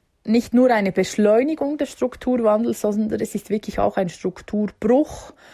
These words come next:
der in gewissen Gebieten eben wirklich stattfindet, jetzt wie gerade in den Städten. Also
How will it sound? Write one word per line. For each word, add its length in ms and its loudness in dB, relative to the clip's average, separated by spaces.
der 140 2
in 160 2
gewissen 480 -2
Gebieten 680 0
eben 300 -2
wirklich 400 -2
stattfindet, 840 -2
jetzt 300 -6
wie 140 -12
gerade 320 0
in 80 0
den 160 -4
Städten. 640 -4
Also 220 -6